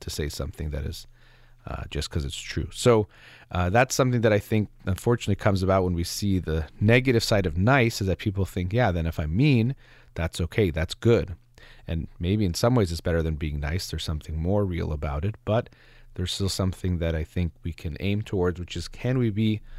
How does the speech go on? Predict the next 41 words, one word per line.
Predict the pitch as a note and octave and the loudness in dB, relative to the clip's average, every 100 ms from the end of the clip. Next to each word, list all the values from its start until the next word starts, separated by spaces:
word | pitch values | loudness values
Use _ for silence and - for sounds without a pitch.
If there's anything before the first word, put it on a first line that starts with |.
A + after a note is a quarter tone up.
| - - - | -12 -10 -2
loving | G2 G#2+ G#2+ G#2 F2+ | 2 2 2 0 0
and | F2 - | -2 -4
kind? | - C3+ G#2 D#2 - - - - | 0 2 2 0 -8 -16 -20 -14
So | - E2+ | -6 -4
here, | - F#3 E3 G2 A2+ - - - _ _ _ - | 0 4 4 4 0 -10 -20 -20 _ _ _ -4
on | G#2 G#2 | 0 0
the | G2 | 0
surface | - F3+ - C3 - | 2 2 2 -2 0
or | A#2+ | -2
from | G#2+ | 0
the | F#2+ | 0
outside, | G#2+ C#3+ - A2+ A2 | 2 0 0 2 2
and | G2 | 0
especially | F2+ - F#2+ - F#2+ | -2 -2 -2 -2 0
in | E2+ | 0
a | |
short, | - - B2 A#2 - - - - - - - - | -2 0 2 2 -2 -14 -16 -16 -20 -20 -12 -6
uh, | E2+ - | -6 -4
term | - B2+ A2+ G#2+ F#2 - | 2 2 4 0 -2 -8
experience, | - - D3 E3 B2 A2 C3 - _ - - | -10 -2 2 4 4 2 -2 -10 _ -20 -8
someone | - C#3+ | 0 2
who | B2 | 4
is | A#2 G#2 | 4 4
nice | G#2+ A#2 | 2 2
and | G#2+ - | 0 0
kind | A2+ A2 | 2 2
might | G#2 - | 2 0
look | G#2+ - | -4 -4
the | |
same. | G2+ C#3+ C3+ - - - - | -2 2 2 0 -6 -14 -6
Oh, | D#3 D#3 | 0 2
they | A#2+ | 2
both | A#2+ A#2+ | 2 0
brought | A#2 A2+ | 2 2
a | G#2 | 4
gift, | A#2+ F#2+ - - | 4 2 0 -4
or | D#2+ E2 | -2 0
they | D#2+ | -2
both | E2+ F#2 F#2+ - - - - - | 0 0 0 -6 -20 -20 -18 -2
said | B2+ A#2+ | 2 2
something | - A2+ G2+ - G2+ F#2+ F2+ | 2 2 2 2 2 2 0